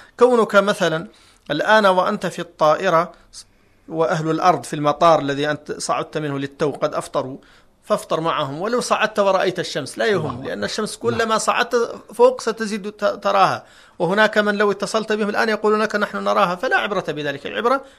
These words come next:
Speaker 1: بالأرض التي أنت فوقها الآن.
Speaker 2: نعم.
Speaker 1: نعم،
Speaker 2: نعم.
Speaker 1: إذا قال مثلًا أنت في الجو فمررت بمكان فقالوا: "الآن هذا المكان أهله يفطرون على السابعة تمامًا"،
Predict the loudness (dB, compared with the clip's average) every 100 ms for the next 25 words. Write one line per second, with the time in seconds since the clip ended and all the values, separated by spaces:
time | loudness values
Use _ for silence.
0 | _ -6 -2 -2 -2 -4 -4 -6 -6 -10
1 | -20 _ -12 -10 -12 -4 0 2 0 -4
2 | -8 -10 -14 -16 -16 -20 _ _ _ -8
3 | -6 -2 0 4 4 4 2 -2 -4 -4
4 | -2 -2 -2 -4 -6 -4 -4 -4 -10 _
5 | _ _ _ -4 2 6 6 4 0 2
6 | 0 4 4 4 0 -2 2 4 4 2
7 | 0 4 6 6 4 2 2 0 0 0
8 | 0 0 -2 -2 -2 -2 -2 0 -2 -2
9 | -2 -2 0 -2 0 0 0